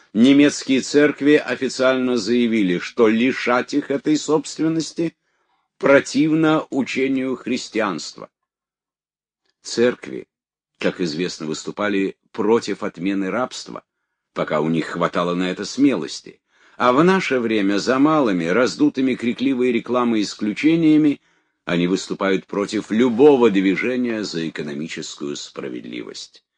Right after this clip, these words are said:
Папа официально осудил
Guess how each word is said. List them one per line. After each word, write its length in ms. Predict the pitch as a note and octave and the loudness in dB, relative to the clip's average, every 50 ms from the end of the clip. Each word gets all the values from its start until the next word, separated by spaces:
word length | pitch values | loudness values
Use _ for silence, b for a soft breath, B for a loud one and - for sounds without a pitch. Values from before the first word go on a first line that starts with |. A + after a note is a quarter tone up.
| _ _ _ _ _ _ _ | _ _ _ _ _ _ _
Папа 560 | - A2 A#2 D3 D#3 - - D#3+ E3+ F3 E3+ - _ _ _ _ _ _ _ _ _ | 0 2 2 2 2 2 2 2 2 2 -2 -8 _ _ _ _ _ _ _ _ _
официально 1000 | B2+ B2 A2+ - B2+ A#2+ - - - G#2 G#2 A#2 B2 C3 C3 C3 B2+ B2+ A#2+ - | 0 0 2 2 0 0 0 -2 -4 -2 0 0 0 0 -2 -2 -2 -4 -4 -6
осудил 800 | - G2 F#2+ - - F2+ D#2 C2 C2 D#2+ F2+ F2 F2 F#2 G2 | -6 -6 -8 -6 -6 -8 -8 -8 -6 -4 -4 -4 -4 -6 -8